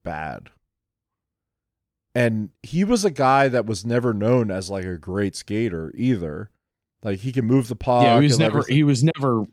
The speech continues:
Speaker 2: he was never a
Speaker 1: Right?
Speaker 2: blazer or anything. He moved down the
Speaker 1: Right?
Speaker 2: ice.
Speaker 1: And now, like, I mean, he just, he looks bad. And so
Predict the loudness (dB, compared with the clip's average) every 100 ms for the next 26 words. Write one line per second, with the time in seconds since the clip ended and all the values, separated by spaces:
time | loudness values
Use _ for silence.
0 | _ _ _ 0 2 2 2 2 4 4
1 | 4 2 2 2 2 2 0 0 -2 2
2 | 2 4 2 0 -2 2 6 6 4 -2
3 | -18 _ _ 0 2 0 -6 -10 _ -6
4 | 2 4 4 2 -2 -4 _ -12 -8 -6
5 | -6 -8 -8 -8 -12 _ _ -18 -12 -6
6 | -6 -6 -14 -14 -10 -8 -10 -14 -20 _
7 | -8 -4 4 6 4 0